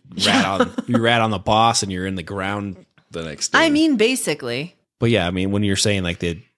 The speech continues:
Speaker 2: they towed party lines, and if you go back to the previous episodes of the docuseries where, like, the dude's, like, creepily spanking this kid up on the stage, like,
Speaker 1: Yeah.
Speaker 2: nobody said anything.
Speaker 1: And no
Speaker 2: Like,
Speaker 1: one,
Speaker 2: they're,
Speaker 1: no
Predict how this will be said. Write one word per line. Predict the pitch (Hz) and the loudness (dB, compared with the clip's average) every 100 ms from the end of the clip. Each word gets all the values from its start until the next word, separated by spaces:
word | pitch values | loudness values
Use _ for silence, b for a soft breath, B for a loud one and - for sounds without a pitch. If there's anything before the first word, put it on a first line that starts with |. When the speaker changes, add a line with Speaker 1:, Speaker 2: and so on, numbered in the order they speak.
| _ _ | _ _
Speaker 2:
they | - 92 | -4 -4
towed | - 92 | -2 -4
party | 87 92 80 | -2 -4 -2
lines, | 76 90 90 | -4 -4 -4
and | 98 | -2
if | 107 117 | 0 0
you | |
go | 123 123 | 2 2
back | 123 117 | 2 0
to | 123 | 0
the | 101 | -2
previous | - 113 113 104 92 - - | 0 0 2 2 2 0 -2
episodes | 95 - - 82 82 | -4 -2 -2 -2 -2
of | 87 82 92 | -4 -4 -8
the | - 82 | -4 -4
docuseries | 78 90 85 90 - 87 82 82 85 | 0 0 0 -2 -2 -2 -2 -2 -2
where, | 87 82 | -2 -2
like, | 80 80 - _ _ _ _ _ _ _ _ _ _ 107 | -4 -6 -10 _ _ _ _ _ _ _ _ _ _ -4
the | 101 | 0
dude's, | 117 110 98 | 2 2 2
like, | 90 - | -2 -2
creepily | - 104 101 95 90 | -2 -2 0 -2 0
spanking | - 98 95 - 101 | 0 0 0 -2 -4
this | 78 - | -2 -4
kid | - 107 | 0 0
up | 95 90 | 2 0
on | 80 | -4
the | 67 | -4
stage, | - 123 101 | -2 0 0
like, | 95 - | -2 -6
Speaker 1:
Yeah. | 170 202 | -2 0
Speaker 2:
nobody | 226 233 226 | 2 2 2
said | - 214 233 | 2 0 2
anything. | 220 135 - 76 73 | 0 0 -2 -6 -8
Speaker 1:
And | 196 | -6
no | 202 220 | -2 0
Speaker 2:
Like, | 247 | 2
Speaker 1:
one, | 240 233 220 | 2 0 -4
Speaker 2:
they're, | - 131 | -2 0
Speaker 1:
no | 190 | 0